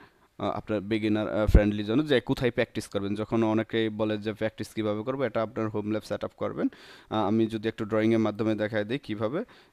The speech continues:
যেমন যেহেতু আপনাদের যে ভার্চুয়ালাইজেশন থাকে, আপনি আপনার বিভিন্ন রকমভাবে করতে পারেন। আপনি কি করবেন, আপনার সাপোজ ধরেন এটা, আহ, হোস্ট পিসি, হোস্ট পিসি mean আপনার যে পিসিটা রয়েছে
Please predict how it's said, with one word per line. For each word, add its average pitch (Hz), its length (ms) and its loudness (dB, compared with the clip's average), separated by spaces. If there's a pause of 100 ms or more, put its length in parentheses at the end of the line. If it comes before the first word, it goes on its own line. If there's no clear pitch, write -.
যেমন 107 440 0 (200)
যেহেতু 117 440 2
আপনাদের 110 600 2
যে 117 120 0
ভার্চুয়ালাইজেশন 107 840 0
থাকে, 113 420 -4 (1120)
আপনি 107 260 0
আপনার 113 400 0
বিভিন্ন 117 400 2
রকমভাবে 113 500 0
করতে 110 340 -4
পারেন। 104 340 -2 (560)
আপনি 110 260 -2
কি 110 160 -10
করবেন, 120 300 0
আপনার 113 340 0
সাপোজ 113 400 -4
ধরেন 120 280 0
এটা, 180 320 0 (580)
আহ, - 920 -8
হোস্ট 117 320 -2
পিসি, 127 240 -2
হোস্ট 135 260 -2
পিসি 123 200 -6
mean 123 180 4
আপনার 120 200 0
যে 117 140 0
পিসিটা 110 420 -4
রয়েছে 104 380 -2